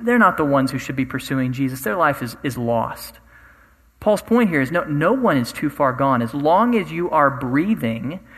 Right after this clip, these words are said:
you have hope of knowing and becoming like Jesus.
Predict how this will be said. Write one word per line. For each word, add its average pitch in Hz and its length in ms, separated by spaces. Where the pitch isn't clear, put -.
you 175 260
have 160 260
hope 175 420
of 139 220
knowing 175 520
and 160 100
becoming 147 480
like 123 280
Jesus. 117 540